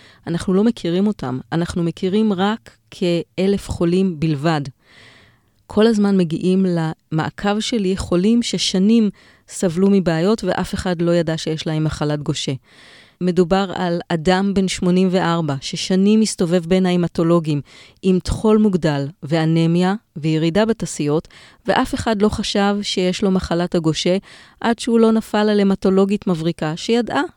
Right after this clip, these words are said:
לחשוב על ההבחנה ולאבחן אותו בקלות. מטופלת אחרת שהגיעה אליי בהיריון ראשון אובחנה במסגרת בדיקות הסקר של האשכנזים,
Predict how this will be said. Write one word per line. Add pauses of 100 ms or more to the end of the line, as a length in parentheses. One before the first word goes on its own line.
לחשוב
על
ההבחנה
ולאבחן
אותו
בקלות. (640)
מטופלת
אחרת
שהגיעה
אליי
בהיריון
ראשון (100)
אובחנה
במסגרת
בדיקות
הסקר
של
האשכנזים,